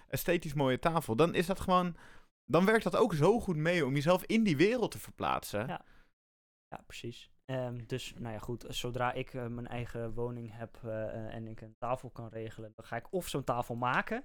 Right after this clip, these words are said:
Speaker 2: <laughs>
Speaker 1: Ja, want dat kan, dat kan ook. Je kan zelf ook een scherm in zo'n tafel bouwen.
Speaker 2: Ja, je kan praktisch gewoon een T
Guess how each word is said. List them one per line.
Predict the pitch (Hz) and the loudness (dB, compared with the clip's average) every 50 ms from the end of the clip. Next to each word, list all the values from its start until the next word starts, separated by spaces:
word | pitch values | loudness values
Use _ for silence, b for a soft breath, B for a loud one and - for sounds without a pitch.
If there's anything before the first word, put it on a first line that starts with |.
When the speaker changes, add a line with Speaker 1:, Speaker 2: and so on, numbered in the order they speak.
| - - | -8 -10
Speaker 2:
<laughs> | - - - 156 - - - | -8 -4 -4 -4 -4 -2 4
Speaker 1:
Ja, | - 185 196 | 6 6 8
want | 180 175 | 8 8
dat | 220 240 - | 6 4 6
kan, | - 185 131 | 6 4 6
dat | - 220 254 | 6 4 4
kan | - 190 160 185 | 6 6 6 8
ook. | 208 175 - | 6 6 6
Je | 123 107 | 4 2
kan | - 156 165 - - | 2 2 2 0 -4
zelf | - - - - 170 196 - - | -6 -6 0 4 4 4 4 4
ook | - 190 - - | 2 4 4 4
een | 135 | 2
scherm | - - - - 107 107 107 104 87 | 2 2 2 4 4 4 4 2 2
in | 110 117 113 104 | 2 0 0 0
zo'n | - - 120 107 | 0 -2 -2 0
tafel | - - - 180 - 110 | 2 2 2 2 2 -2
bouwen. | - - 175 160 151 - | -2 0 0 0 0 -2
Speaker 2:
Ja, | 123 | -4
je | 127 127 | -6 -2
kan | - 160 156 156 160 151 - _ _ | 2 2 2 2 2 -2 -4 _ _
praktisch | - 160 160 160 160 - - 175 165 - | 0 2 4 4 2 2 -4 -4 -4 -4
gewoon | - - 151 151 151 151 151 | -4 0 2 4 4 4 4
een | 143 139 | 2 -2
T | - | 0